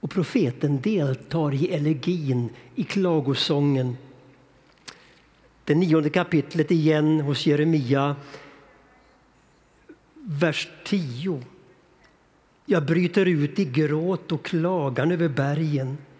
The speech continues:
i sorgesång över utmarkernas beten.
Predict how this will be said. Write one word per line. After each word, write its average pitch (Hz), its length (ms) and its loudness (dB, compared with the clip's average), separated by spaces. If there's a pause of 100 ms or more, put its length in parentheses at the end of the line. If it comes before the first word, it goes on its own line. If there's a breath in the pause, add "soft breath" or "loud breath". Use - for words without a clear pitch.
(460 soft breath)
i 202 100 2
sorgesång 175 1080 2
över 165 180 4
utmarkernas 160 1000 0
beten. 156 840 -2